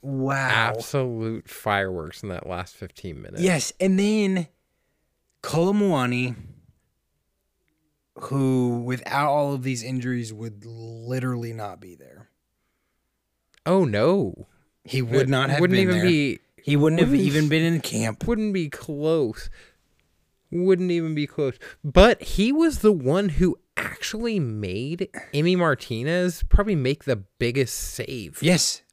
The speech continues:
Speaker 1: Yes.
Speaker 2: for Argentina.
Speaker 1: Literally,
Speaker 2: Right?
Speaker 1: at the very end of the game, Emi has
Speaker 2: Yep.
Speaker 1: to come out and make a
Speaker 2: A
Speaker 1: one-on-one
Speaker 2: massive
Speaker 1: save
Speaker 2: save.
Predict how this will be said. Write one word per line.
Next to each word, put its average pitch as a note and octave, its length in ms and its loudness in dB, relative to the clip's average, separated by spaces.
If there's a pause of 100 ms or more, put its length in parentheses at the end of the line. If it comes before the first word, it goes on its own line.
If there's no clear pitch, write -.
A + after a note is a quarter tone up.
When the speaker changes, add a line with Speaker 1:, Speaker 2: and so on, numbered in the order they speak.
(140)
Speaker 1:
Yes. - 340 2
Speaker 2:
for D#3+ 480 0
Argentina. C#3 720 -2
Speaker 1:
Literally, D#3+ 600 4 (120)
Speaker 2:
Right? C#3 260 4
Speaker 1:
at E3+ 40 2
the C#3+ 120 4
very D#3+ 440 2
end F3+ 160 0
of D#3+ 100 -2
the C#3 60 -4
game, A2+ 400 -2 (380)
Emi E3+ 280 2
has D#3+ 160 2
Speaker 2:
Yep. C#3 120 4
Speaker 1:
to - 40 -10
come D#3 220 -2
out G#2+ 320 -6 (400)
and C3+ 120 2
make A#2 300 -2 (1000)
a A#2 280 0
Speaker 2:
A - 40 -6 (100)
Speaker 1:
one-on-one B2 580 2
Speaker 2:
massive G3 320 4
Speaker 1:
save B2 640 2
Speaker 2:
save. - 240 -12